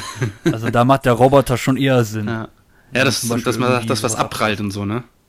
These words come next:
Speaker 2: Ja, ja, genau,
Speaker 1: Ja, ja.
Speaker 2: deswegen.
Speaker 1: Stimmt. Stimmt. Oder, oder mal zerschreddert wird von, von einem tonnenschweren Schrottbre-, von einer Schrottpresse oder so. Das hält dann so ein Roboter dann doch besser aus. <laughs>
Speaker 2: Definitiv.
Speaker 1: Ja, dann will ich, äh, auf einen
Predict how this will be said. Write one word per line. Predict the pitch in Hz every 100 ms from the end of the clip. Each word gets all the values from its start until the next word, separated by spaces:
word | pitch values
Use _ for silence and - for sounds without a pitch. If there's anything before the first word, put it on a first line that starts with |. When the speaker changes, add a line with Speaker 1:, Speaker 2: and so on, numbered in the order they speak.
| _ _ _
Speaker 2:
Ja, | 123 135
ja, | 139
genau, | 127 113 113
Speaker 1:
Ja, | 104
ja. | 95
Speaker 2:
deswegen. | 107 110 110 104 - _
Speaker 1:
Stimmt. | - - 98 - _ _ _ _ _ _ _ _ -
Stimmt. | - -
Oder, | 101 107 -
oder | 113
mal | 104 104 101
zerschreddert | - - - 113 101
wird | 104 104
von, | - 107 98 98
von | - 113
einem | 101 98 -
tonnenschweren | 123 110 107 113 110
Schrottbre-, | 101 - 120 _ - 104
von | - 110
einer |
Schrottpresse | 107 - - 113 107
oder | 107 101
so. | 104 98 - - - - -
Das | 98 -
hält | 113
dann | 110
so | 107
ein | 107
Roboter | 107 113 107
dann | 101 107
doch | 107
besser | - 107 98
aus. | 95 101 - - -
<laughs> | - - - - 185 - 185 - _ _ _ _ _ _ _ 208 156 113
Speaker 2:
Definitiv. | 113 123 143 131 117 101 _ _ _ _ -
Speaker 1:
Ja, | - 143 107
dann | 101 113
will | 151
ich, | -
äh, | - 131 131 127
auf | - 123 -
einen | 120 120 117 117